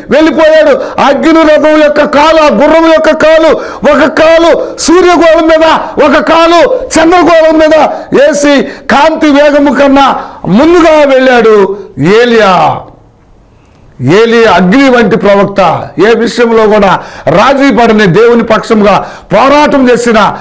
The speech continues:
అరివైన వీరుడు యెహోవా భక్తుడు, దేవుని యొక్క భక్తుడు. ప్రభు నందు ప్రియ దేవుని యొక్క బిడ్డలారా, ఒక సెకండ్లో, ఒక నిమిషంలో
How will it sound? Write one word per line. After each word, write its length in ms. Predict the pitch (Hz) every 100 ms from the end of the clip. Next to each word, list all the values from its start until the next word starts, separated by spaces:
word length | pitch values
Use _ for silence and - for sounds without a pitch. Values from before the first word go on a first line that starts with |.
| - -
అరివైన 720 | 214 285 285 277 247 208 165 - -
వీరుడు 800 | 139 269 339 339 330 311 208 - - - _ -
యెహోవా 480 | 175 196 240 226 208
భక్తుడు, 600 | 143 247 226 294 285 247
దేవుని 420 | 175 226 220 208
యొక్క 220 | 202 196
భక్తుడు. 400 | 170 185 - 196
ప్రభు 320 | 160 170 170
నందు 240 | 165 160 151
ప్రియ 240 | 139 143
దేవుని 360 | 135 135 131 131
యొక్క 180 | 120 131
బిడ్డలారా, 520 | 127 110 - - - - - - - 214
ఒక 280 | 240 302 294
సెకండ్లో, 920 | 277 320 302 330 330 320 294 - - 254
ఒక 140 | 262
నిమిషంలో 1000 | 294 247 311 339 - 339 339 330 302 -